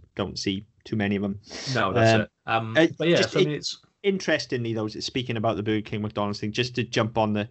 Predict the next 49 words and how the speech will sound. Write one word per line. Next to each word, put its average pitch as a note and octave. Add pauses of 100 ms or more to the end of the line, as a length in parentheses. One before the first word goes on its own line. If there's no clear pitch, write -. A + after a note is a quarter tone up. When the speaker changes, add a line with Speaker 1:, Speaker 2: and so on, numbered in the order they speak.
(500)
Speaker 1:
the A2
back A2+
of G#2+
that G#2 (120)
message, G#2+
that, -
y-, - (140)
you A2
know, F#2
McDonald's G#2+
have G#2
been G#2+
better G#2+
of, F#2 (220)
of G#2 (260)
late, A#2
as G2
you G2
say, F#2+
but A#2
even E3
all D#3
the C#3+
way C3+
back, B2 (180)
do D#3+
you F#3+
remember D3+ (580)
Mick B2
and A#2
Mac? G#2 (180)
Speaker 2:
Yeah. F#2+ (520)
Speaker 1:
Now, C3 (200)
this E3+
was D3+
about D3+
the C3+
time C3+
of G#2+
Captain A#2+
Planet, A2+
so A2+
Burger C#3
King E3
cashed C#3
in B2
on G#2
Captain G2+
Planet, F#2